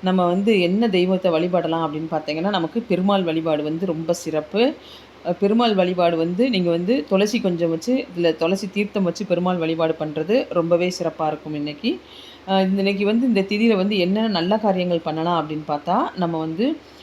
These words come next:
அ, விவசாய பணிகளை வந்து மேற்கொள்ளலாம். ஆபரணம், நகைகள் வாங்குறதுக்கு இந்த திதியை வந்து நம்ம வந்து, அ, வாங்குறது, இந்த திதியில வாங்குறது ரொம்ப நல்லது.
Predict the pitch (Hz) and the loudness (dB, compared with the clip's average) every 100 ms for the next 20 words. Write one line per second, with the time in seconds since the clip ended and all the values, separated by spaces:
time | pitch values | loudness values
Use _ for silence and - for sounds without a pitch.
0 | - - 180 175 185 214 277 285 233 185 | -18 -6 0 2 2 2 4 4 2 2
1 | 170 170 156 160 170 165 160 160 151 156 | 0 0 -2 -4 -4 -2 -2 -4 -4 0
2 | 214 302 - 165 180 208 214 202 214 196 | 0 0 -4 0 2 2 2 2 0 0
3 | 170 196 196 185 165 160 165 156 151 - | 0 -2 0 0 0 0 -2 -4 -6 -4
4 | 269 - 185 175 160 160 190 185 175 160 | -4 -2 -2 2 0 0 -2 0 0 -2
5 | 165 170 156 151 160 208 254 - - - | -2 -2 -2 -4 -2 -2 -2 -10 -20 -8
6 | 170 165 160 156 151 156 160 180 170 160 | -2 0 0 -2 0 0 0 0 0 0
7 | 165 160 185 196 190 160 165 175 165 151 | -2 -2 -2 2 2 2 0 0 0 -2
8 | 147 151 147 147 151 156 240 | -4 -6 -4 -4 -4 0 0